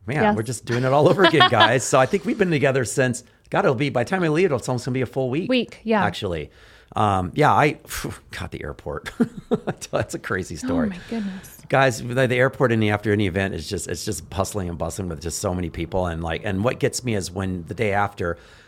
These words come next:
Speaker 1: people still wear their paraphernalia, like, you know, the Rams shirts or even the Cin-, Cincinnati Bengals, they represent their, you know, their teams to
Speaker 2: Yeah.
Speaker 1: the hilt.
Speaker 2: But do you, was there a lot of, like, looting after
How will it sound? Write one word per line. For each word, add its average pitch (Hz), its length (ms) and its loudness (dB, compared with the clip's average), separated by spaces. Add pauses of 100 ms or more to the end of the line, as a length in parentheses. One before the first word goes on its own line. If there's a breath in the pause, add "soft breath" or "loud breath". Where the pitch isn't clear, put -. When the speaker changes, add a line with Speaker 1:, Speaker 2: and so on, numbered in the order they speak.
(160 loud breath)
Speaker 1:
people - 280 -4
still 135 500 4
wear 113 200 2
their 104 160 2
paraphernalia, 113 680 -2
like, 95 180 -4
you 123 60 -2
know, 101 120 -2
the 90 100 -4
Rams 127 560 -2
shirts 87 420 -4
or 101 280 2
even 156 240 -2
the 123 60 -2
Cin-, 120 240 -4
Cincinnati 120 480 -2
Bengals, 117 380 -2
they 143 160 0
represent 98 720 -2
their, 90 260 -2 (320)
you 110 120 -6
know, 69 240 -8
their 95 260 -4 (580)
teams 101 440 -2 (100)
to 226 60 -4
Speaker 2:
Yeah. 220 320 -2
Speaker 1:
the 208 60 -10
hilt. 90 300 -6 (300 loud breath)
Speaker 2:
But 269 260 -4
do 277 100 4
you, 349 200 6 (160)
was 233 220 -2
there 302 160 6
a 381 80 4
lot 214 280 2
of, 226 120 0
like, 214 200 0
looting 220 500 0
after 220 580 0